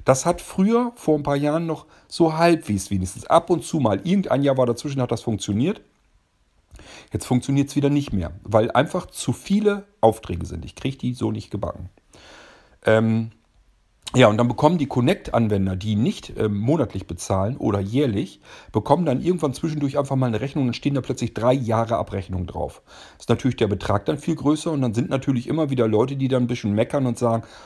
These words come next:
„Ah, jetzt habe ich wieder diese große Rechnung, muss ich die machen, äh, und bezahlen.“ <coughs> Ich löse das dann immer so, dass ich sage, „Bezahl das halt ab, so wie du es kannst.“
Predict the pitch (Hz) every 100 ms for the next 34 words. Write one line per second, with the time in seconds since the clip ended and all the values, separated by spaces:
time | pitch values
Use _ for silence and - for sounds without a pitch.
0 | - - 110 113 135 127 - 131 123 113
1 | 101 123 123 113 151 - 104 98 95 98
2 | - 95 92 95 110 - - - - 98
3 | 98 98 95 104 - 98 98 127 - -
4 | - - - - - - - - - -
5 | - - - - - - - 139 131 147
6 | 160 123 - 117 131 131 117 127 113 110
7 | 117 117 110 98 110 113 110 113 104 139
8 | - - 117 104 98 92 - 92 80 -